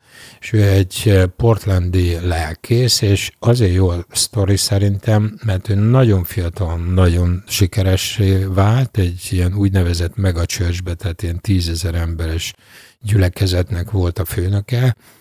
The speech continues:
és szó szerint majdnem belehalt. És ez a kiégés, amit ő megélt, akkor az ő mentorai, vagy mentora, volt egy kiemelt mentora, ő ugye azt tanácsolta, hogy ezt abba kell hagyni.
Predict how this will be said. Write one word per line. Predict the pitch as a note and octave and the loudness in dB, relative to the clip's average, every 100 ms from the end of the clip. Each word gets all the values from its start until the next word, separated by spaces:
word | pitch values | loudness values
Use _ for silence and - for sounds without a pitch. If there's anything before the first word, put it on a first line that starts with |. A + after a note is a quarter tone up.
| _ | _
és | G#2+ G2 | -2 0
szó | - F#2 | 2 2
szerint | - F2+ E2+ - | 2 0 0 -2
majdnem | E2+ D#2 E2 | -4 -2 -6
belehalt. | D#2 D2 D2+ - - G#2 - - - _ | -8 -10 -12 -12 -14 -12 -12 -12 -18 _
És | G#2+ - | -4 -2
ez | F#2+ | 0
a | E2 | -2
kiégés, | - G#2+ G#2+ A#2 A#2 A2 F#2+ | -2 4 6 4 4 2 2
amit | G#2 F#2 F2+ | 0 0 -2
ő | F2+ | -4
megélt, | E2 E2 G2+ C3 C#3 C3+ A#2+ | -2 -2 0 2 2 0 -2
akkor | F2+ - G2 | -4 -4 -2
az | F#2 F#2 | 0 4
ő | G2 F#2 F2+ - - | 4 4 2 -6 -6
mentorai, | F#2 G2+ G#2 G2 - F#2 F#2 F2 G#2 F3 E3+ - | 0 2 2 0 -2 -2 -2 0 2 0 -4 -8
vagy | E2+ | -4
mentora, | F2+ E2 - E2 E2+ G2+ B2 E2+ | -2 -4 -8 -6 -4 -2 -4 -6
volt | E2 - | -10 -10
egy | E2 D#2+ - - - | -10 -10 -14 -20 -12
kiemelt | - E2+ A2 B2+ B2 - - | -8 -4 -2 -2 -4 -10 -4
mentora, | G#2+ G#2+ A2+ G#2+ G#2 _ - - _ | -2 -2 0 -2 -2 _ -20 -20 _
ő | - A2+ A2+ A2 - | 0 4 6 4 2
ugye | A2+ A2+ G#2+ A2 - | 2 4 4 2 0
azt | A#2+ A2+ - | 0 0 0
tanácsolta, | G#2 F2 E2+ - F#2 F#2+ G#2 | -2 0 -2 -4 -2 -2 0
hogy | G2 F#2 F#2+ | 0 0 0
ezt | F2+ - - | 0 -2 -6
abba | - E2 | -8 -8
kell | E2+ E2+ | -6 -2
hagyni. | E2 D2+ C#2+ D2+ | -2 -2 -6 -8